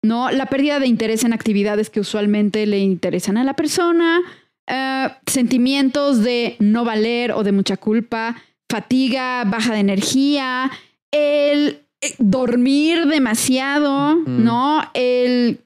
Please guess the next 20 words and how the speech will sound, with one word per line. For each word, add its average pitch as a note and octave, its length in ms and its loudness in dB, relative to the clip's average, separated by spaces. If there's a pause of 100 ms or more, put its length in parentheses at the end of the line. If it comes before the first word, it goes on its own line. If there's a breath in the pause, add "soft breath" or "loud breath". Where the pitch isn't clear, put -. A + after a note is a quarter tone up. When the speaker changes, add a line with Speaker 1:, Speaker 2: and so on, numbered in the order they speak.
(240)
Speaker 1:
no B3 200 2
tener A#3+ 240 0
muchas A3 280 2
ganas G#3 220 2
de G3+ 60 0
comer C4 640 0
o B3 100 -2
comer G#3 280 0
mucho. A#3+ 680 0
Speaker 2:
Ujú. A2 440 -6 (280)
Speaker 1:
Dificultad B3 480 0
concentrándose C#4 1200 0
o, D4+ 340 0 (120)
claro, A#3 280 -2
que A3+ 100 0
esta G#3 180 -4
cuestión G3+ 360 0
de G3+ 160 0
ideación F3+ 440 0
suicida. E3 340 -4